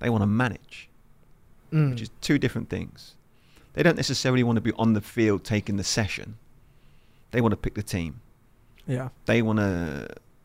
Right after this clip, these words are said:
Speaker 1: mold the team in the shape of themselves.
Speaker 2: Right.
Speaker 1: An assistant coach can do the session, but I wanna, I wanna steer the ship, so to speak.
Speaker 2: Mm.
Speaker 1: So, so anyway, I,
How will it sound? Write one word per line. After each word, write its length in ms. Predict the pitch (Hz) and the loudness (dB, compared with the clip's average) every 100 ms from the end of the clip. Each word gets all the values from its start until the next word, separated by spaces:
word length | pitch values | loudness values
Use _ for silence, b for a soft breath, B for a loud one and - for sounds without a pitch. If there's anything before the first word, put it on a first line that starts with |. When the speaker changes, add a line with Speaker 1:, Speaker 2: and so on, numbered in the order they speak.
| _ _ _ - | _ _ _ -8
Speaker 1:
mold 440 | 110 113 113 107 101 | 0 2 2 0 -4
the 60 | |
team 320 | - 110 104 98 | -2 2 2 2
in 160 | 95 | 0
the 60 | 90 | -2
shape 380 | - 101 92 92 | -2 -4 -4 -10
of 140 | 90 | -10
themselves. 720 | 87 90 98 67 - - - - - - - | -10 -6 -6 -6 -10 -18 -20 -20 -20 -20 -10
Speaker 2:
Right. 240 | 139 120 - - | -8 -8 -10 -6
Speaker 1:
An 80 | 294 | -2
assistant 340 | - - 98 | -2 -2 -2
coach 240 | 98 73 - | -2 -6 -6
can 140 | 101 | -6
do 120 | 95 | -6
the 80 | - | -6
session, 440 | - 98 - - - _ - | -6 -6 -8 -16 -20 _ -18
but 80 | - | -10
I 120 | 104 104 | -4 -4
wanna, 340 | 95 87 85 - _ b b b b b b b | -4 -6 -10 -18 _ b b b b b b b
I 100 | - | -4
wanna 140 | 98 78 | -2 -2
steer 300 | - 101 92 | -4 -2 -2
the 60 | - | -4
ship, 280 | - - - - - - | -8 -8 -12 -20 -12 -2
so 120 | 131 | 0
to 80 | 127 | 0
speak. 220 | 123 120 | -2 -4
Speaker 2:
Mm. 240 | 120 110 139 - - - - - | -6 -8 -12 -14 -14 -14 -14 -6
Speaker 1:
So, 280 | - 127 110 B B B B B B - - - - - - - - | 2 4 2 B B B B B B -20 -20 -20 -20 -20 -20 -18 -4
so 120 | 185 | 0
anyway, 180 | 160 95 B B B - - - - | 2 0 B B B -16 -20 -14 -4
I, 120 | 147 | -2